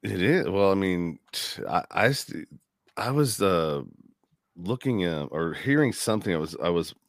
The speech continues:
listening to something, and I, I guess there's still a thing th-, to get into the state. You know what I mean? If you're traveling in, you gotta show something,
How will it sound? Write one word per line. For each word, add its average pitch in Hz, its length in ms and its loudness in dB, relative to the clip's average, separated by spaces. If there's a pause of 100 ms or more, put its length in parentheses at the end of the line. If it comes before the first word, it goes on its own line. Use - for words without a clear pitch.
listening 180 500 2
to 90 140 0
something, 73 600 -2 (1300)
and 92 500 2 (1080)
I, - 60 -12 (260)
I 98 60 0
guess 147 280 4
there's 247 200 2
still 170 240 4
a 139 60 6
thing 143 520 2
th-, 95 140 -6
to 107 140 -6
get 101 180 0
into 127 260 0
the 110 100 -2
state. 120 420 0 (440)
You 104 120 0
know 101 60 0
what 101 80 0
I 104 40 0
mean? 107 160 2
If - 140 -4
you're 120 160 2
traveling 120 600 2
in, 110 380 2
you 110 160 2
gotta 107 200 2
show 117 440 4
something, 131 760 0